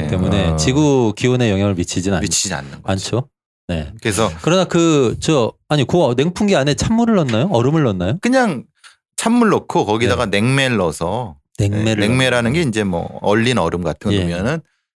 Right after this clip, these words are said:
Speaker 1: 이게 찬바람이 나오는 그런
Speaker 2: 그렇군요.
Speaker 1: 형태죠.
Speaker 3: 어, 그러니까
Speaker 2: 음.
Speaker 3: 아, 이, 그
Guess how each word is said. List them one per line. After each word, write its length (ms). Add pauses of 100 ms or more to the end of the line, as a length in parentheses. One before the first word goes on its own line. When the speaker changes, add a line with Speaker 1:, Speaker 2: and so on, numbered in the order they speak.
(100)
Speaker 1:
이게 80
찬바람이 560
나오는 400
그런 160
Speaker 2:
그렇군요. 380
Speaker 1:
형태죠. 260
Speaker 3:
어, 180
그러니까 360
Speaker 2:
음. 20 (160)
Speaker 3:
아, 320
이, 320 (240)
그 160